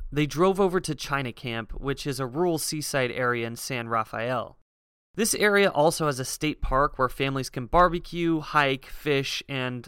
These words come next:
a lot more. They went to a fire pit, dumped Jim and Naomi's bodies in it, poured gasoline all over them, and set them on fire.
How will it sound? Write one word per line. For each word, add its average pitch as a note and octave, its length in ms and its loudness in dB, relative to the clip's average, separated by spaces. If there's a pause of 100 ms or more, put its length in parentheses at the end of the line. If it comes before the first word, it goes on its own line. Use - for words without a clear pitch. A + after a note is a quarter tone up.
(160)
a C3+ 60 -2
lot D3 280 4
more. C3 400 -4 (500)
They E3+ 100 6
went A3 200 2
to G#3 120 0
a D3+ 40 2
fire F3+ 380 0
pit, B2+ 400 0 (200)
dumped F3 360 2
Jim E3 300 0
and D3+ 80 0
Naomi's C#3 420 -2
bodies D3+ 440 0
in F#3 100 0
it, G3 220 -4 (200)
poured F3 320 0
gasoline D#3 680 0
all E3 200 4
over D3+ 200 0
them, F3 320 0 (180)
and B2+ 120 -10
set - 340 -2
them C#3 160 0
on A#2 120 0
fire. A2 500 -2